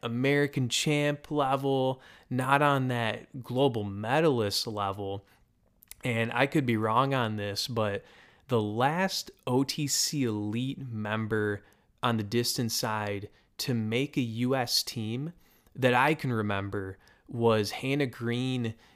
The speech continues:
in the twenty nineteen U S Trials, getting second place in the eight hundred. That's the last one I remember. And frankly, she,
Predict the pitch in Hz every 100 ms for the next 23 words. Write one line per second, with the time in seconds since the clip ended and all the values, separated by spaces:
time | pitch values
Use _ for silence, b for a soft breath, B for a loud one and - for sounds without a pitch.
0 | _ 123 117 113 107 117 110 104 101 -
1 | 139 135 120 110 - - - 139 139 127
2 | 113 107 113 107 - - - 120 110 110
3 | 104 - 110 104 - 120 120 117 - 117
4 | 110 107 - - b b b _ 120 113
5 | 104 104 107 107 - - 113 104 104 110
6 | - b b - 139 175 226 156 135 151
7 | - 143 131 117 107 101 101 117 170 151
8 | 107 101 B B B _ 123 123 120 113
9 | 110 113 - - 135 139 143 127 110 -
10 | -